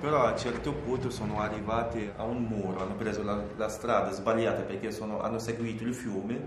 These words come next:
poi si sono trovati bloccati e lì ci sono i vicini di casa che si sono svegliati al mattino per andare a lavorare e vedono centocinquanta migranti, lì dormono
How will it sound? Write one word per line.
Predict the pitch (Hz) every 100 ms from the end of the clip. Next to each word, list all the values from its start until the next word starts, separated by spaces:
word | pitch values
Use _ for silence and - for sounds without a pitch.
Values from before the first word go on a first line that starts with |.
| - - - -
poi | - 160
si | 147
sono | - 113 110
trovati | 107 110 110 107 - 101 104 - - - - - - _ - - -
bloccati | 98 113 113 113 98 87 - 120 - - - -
e | -
lì | 196 180
ci | - 120
sono | 131 120
i | 113
vicini | 120 117 135 127
di | 117
casa | 120 120 98 98
che | 104
si | 104
sono | 120 117
svegliati | 110 120 127 131 107 - 98 92 - - -
al | 107 110
mattino | 113 113 117 107
per | 101 104
andare | 107 110
a | 110
lavorare | 127 123 110 92 101
e | 95
vedono | 87 95 95 92 90 90 - - - -
centocinquanta | - 98 87 98 95 - 95 92
migranti, | 92 90 98 98 95 95
lì | 95
dormono | 107 101 98 95 95